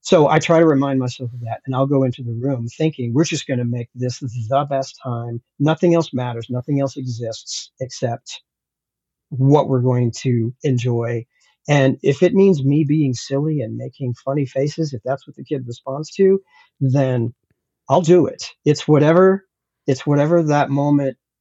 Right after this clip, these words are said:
um, reveals itself to need. And, and you can feel when you, you, like, you know what's best. When you're there, um, going back to, to what we were saying, like, if you're there,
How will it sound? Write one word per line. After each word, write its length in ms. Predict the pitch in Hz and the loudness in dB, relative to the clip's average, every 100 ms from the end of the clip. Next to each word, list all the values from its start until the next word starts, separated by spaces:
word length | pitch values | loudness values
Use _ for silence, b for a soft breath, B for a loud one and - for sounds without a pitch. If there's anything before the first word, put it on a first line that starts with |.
| _ | _
um, 480 | 139 131 123 120 123 _ _ _ _ _ _ _ _ _ _ _ - | -6 -4 -4 -6 -10 _ _ _ _ _ _ _ _ _ _ _ 4
reveals 600 | 147 135 175 196 185 175 | 4 6 6 6 6 2
itself 520 | 160 - 156 147 131 _ _ _ | -4 -2 0 0 -4 _ _ _
to 100 | - | 0
need. 440 | 135 143 139 123 - _ _ _ - | 4 4 4 0 -4 _ _ _ -8
And, 480 | 123 123 120 120 - - | -4 -4 -4 -6 -8 -4
and 420 | 131 123 123 127 | -2 -2 0 2
you 120 | 202 | 4
can 120 | 269 | 2
feel 320 | 233 254 233 | 2 4 6
when 120 | 175 151 | 6 4
you, 120 | 147 | 2
you, 160 | 165 156 _ | -2 -6 _
like, 100 | 170 - - | -10 -10 -4
you 220 | 180 196 | 2 6
know 160 | 190 185 | 6 6
what's 200 | 139 - | 4 -2
best. 420 | 123 - - - | -10 -10 -14 -8
When 100 | - | 0
you're 140 | 151 170 | 2 2
there, 480 | 139 160 185 185 _ _ _ _ _ - | 2 4 4 2 _ _ _ _ _ -6
um, 480 | 135 131 120 120 123 _ _ _ _ _ _ _ _ _ _ _ _ 143 | -2 -2 -2 -6 -10 _ _ _ _ _ _ _ _ _ _ _ _ 0
going 240 | 156 151 | 2 4
back 180 | 156 147 | 2 0
to, 200 | 170 151 | 0 0
to 120 | 147 | 0
what 120 | 143 143 | -2 0
we 60 | |
were 60 | 143 | -2
saying, 280 | - 156 120 | -2 -2 -2
like, 160 | 113 | -8
if 100 | 131 | -4
you're 160 | 147 139 123 117 | -2 0 -2 0
there, 340 | 143 135 117 | 2 2 -2